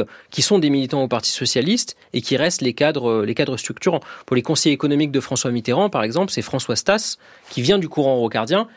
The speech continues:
et qui est le principal conseiller économique avec Jacques Attali, avec d'autres intervenants, euh, bien entendu. Donc ce pôle-là change pas radicalement, peut-être pour après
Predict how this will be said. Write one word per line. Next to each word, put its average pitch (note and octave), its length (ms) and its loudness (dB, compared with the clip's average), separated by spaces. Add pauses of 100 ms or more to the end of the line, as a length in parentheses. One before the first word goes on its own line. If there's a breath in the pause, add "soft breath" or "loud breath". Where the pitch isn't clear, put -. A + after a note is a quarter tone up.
(120)
et G#3+ 120 4
qui F#3 100 2
est - 20 6
le C#3+ 60 0
principal D#3 440 -2
conseiller B2 320 -2
économique A#2+ 500 0
avec G#2 180 -2
Jacques G#2 200 -10
Attali, G#2+ 360 -4
avec G2 180 -4
d'autres A#2 320 -4
intervenants, G#2+ 460 -4 (380 loud breath)
euh, A#2 200 0
bien B2 220 0
entendu. B2+ 320 -2
Donc A2+ 160 -4
ce - 80 -2
pôle-là D#3+ 460 2
change - 260 -6
pas F3+ 200 4
radicalement, D3 580 0
peut-être C#3 300 -4
pour B2+ 180 -2
après D#3 280 -2